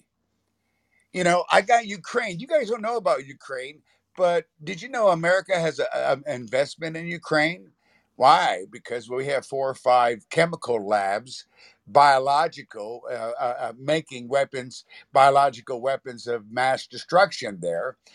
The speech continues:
We got a Ukraine that has a corrupt government and people in it. I mean, the country has a lot of problems. All right. So if you're gonna go to war, if Putin's gonna go to war,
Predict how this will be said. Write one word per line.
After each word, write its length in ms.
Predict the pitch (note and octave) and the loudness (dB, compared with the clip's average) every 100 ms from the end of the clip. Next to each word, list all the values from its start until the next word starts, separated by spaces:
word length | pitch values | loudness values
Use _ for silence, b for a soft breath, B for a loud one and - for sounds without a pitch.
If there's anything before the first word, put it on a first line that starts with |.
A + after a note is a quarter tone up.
| B B - | B B -10
We 140 | C#3 | -10
got 400 | A#2+ D3 C3+ C3 _ - | 2 6 8 6 _ -4
a 80 | C#3 _ | -4 _
Ukraine 680 | D#3+ D3 - F3 F3+ D3+ D3 | -10 -10 -4 2 4 4 0
that 180 | C#3+ C3+ | -2 -4
has 380 | B2 C3+ C3 A#2+ | -2 0 0 -2
a 80 | A#2+ | -14
corrupt 400 | - C3+ C#3+ A#2+ | -4 0 0 2
government 600 | C#3+ C#3 C#3+ C3+ D#3 - _ _ _ _ - | 0 2 -2 -4 -8 -10 _ _ _ _ -8
and 160 | C3+ | -8
people 380 | - D3+ D3 B2+ | -4 -4 0 0
in 160 | B2 C3 | 0 -2
it. 160 | D#3+ - | -6 -4
I 40 | C#3 | -4
mean, 180 | D#3+ D3+ E3 | -4 -6 -6
the 160 | D#3 D#3 - | -2 -2 -2
country 440 | G3 A3+ - G#3+ F#3 | 0 0 0 -2 0
has 280 | E3+ D#3+ | 2 2
a 60 | C#3 | 0
lot 420 | C3 D3+ F3 F3 | 2 2 2 0
of 80 | D3 _ | -2 _
problems. 640 | - D#3+ D#3+ A#2 A2 _ - b b b b - | -6 -2 -2 -2 -8 _ -20 b b b b -2
All 100 | C3+ | 0
right. 240 | D3+ D3 | 0 -2
So 200 | - C#3+ | -8 -4
if 140 | E3+ - | -4 -4
you're 100 | A3 | -8
gonna 300 | G#3+ B3+ G3 | -6 -8 -4
go 180 | E3+ G3 | -2 0
to 100 | D3+ | -2
war, 480 | C3 C#3+ G#3 D3+ B2+ | -4 -4 2 2 0
if 160 | A#2+ - - | -4 -12 -14
Putin's 240 | A#3+ G3+ | -12 -6
gonna 240 | E3+ D3 | -4 -4
go 220 | C3 C3+ A#2 | 0 0 2
to 80 | |
war, 580 | A2+ B2+ E3 C3 A#2+ A#2 | -2 4 6 8 6 2